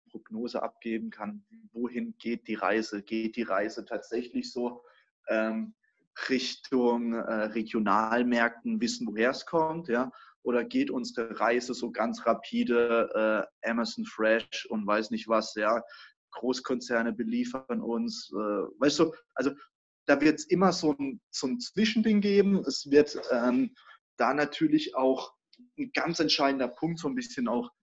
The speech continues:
das Marketing sein, weil auch viele große Unternehmen verkaufen sich so als Kleinbetrieb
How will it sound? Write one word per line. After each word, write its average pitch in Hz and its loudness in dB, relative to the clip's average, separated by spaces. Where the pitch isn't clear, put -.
das 117 -4
Marketing 160 -2
sein, 147 -2
weil 123 2
auch - -2
viele - -2
große 214 0
Unternehmen 160 -4
verkaufen 151 -4
sich 143 0
so - -4
als 120 -4
Kleinbetrieb 127 -2